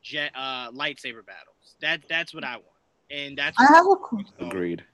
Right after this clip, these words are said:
Speaker 2: I have a quick question for you Star Wars geeks out there before we wrap up. Um, I've been seeing these things where they're saying, "Oh,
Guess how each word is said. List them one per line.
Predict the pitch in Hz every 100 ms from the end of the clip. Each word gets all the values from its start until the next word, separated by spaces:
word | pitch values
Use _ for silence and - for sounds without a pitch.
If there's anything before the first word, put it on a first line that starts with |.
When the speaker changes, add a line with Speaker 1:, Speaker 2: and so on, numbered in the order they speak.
| _ _ _ _ -
Speaker 2:
I | 277
have | 349
a | 370
quick | 320 269
question | 247 202 - 220 196 190
for | - 185
you | 180 180
Star | 190 - 170 165 165
Wars | 170 175 165 165
geeks | 185 180 - -
out | 190 170
there | 185 175 165 170
before | 185 196 185
we | 175
wrap | 170 160 165 180
up. | 156 - -
Um, | 185 208 196 190 190 190 - - - -
I've | 233 269
been | 320 330
seeing | - 262 247
these | 220 220 -
things | 202 196 190 190 -
where | 196 175 170 170
they're | 175 175
saying, | - 180 165 165 -
"Oh, | 208 226 220 214 208 202